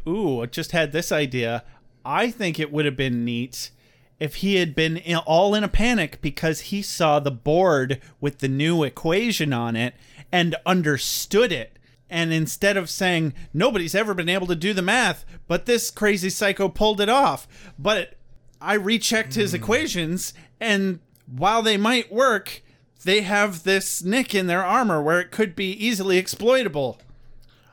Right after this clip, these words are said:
Speaker 2: I, okay, yeah.
Speaker 1: Something along those lines.
Speaker 2: I could, I could totally accept that.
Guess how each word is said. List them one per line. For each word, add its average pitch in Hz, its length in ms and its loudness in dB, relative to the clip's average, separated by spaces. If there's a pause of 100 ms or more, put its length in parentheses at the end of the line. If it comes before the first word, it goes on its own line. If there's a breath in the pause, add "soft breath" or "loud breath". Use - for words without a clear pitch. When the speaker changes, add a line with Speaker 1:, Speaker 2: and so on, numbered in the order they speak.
(220 soft breath)
Speaker 2:
I, 143 200 -4 (160)
okay, 151 300 -4
yeah. 117 300 -2
Speaker 1:
Something 247 400 0
along 196 300 2
those 190 220 2
lines. 160 360 2
Speaker 2:
I 202 40 -6
could, 156 260 -4
I - 20 -2
could 180 160 -10
totally 175 360 -2
accept 117 360 -10
that. 98 240 -14